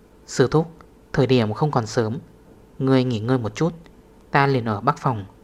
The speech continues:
Có chuyện gì, ngươi tùy thời gọi ta." "Thong thả mà đi."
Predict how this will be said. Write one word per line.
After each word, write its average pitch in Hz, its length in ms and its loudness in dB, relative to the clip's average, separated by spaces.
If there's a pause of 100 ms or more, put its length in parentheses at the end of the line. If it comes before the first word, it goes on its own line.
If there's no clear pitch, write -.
(560)
Có 117 120 2
chuyện 131 200 -2
gì, 113 300 -2 (300)
ngươi 131 280 2
tùy 120 180 -2
thời 110 220 -4
gọi 107 160 -4
ta." 117 280 -2 (1600)
"Thong 147 180 0
thả 127 140 0
mà 107 140 -2
đi." 123 280 0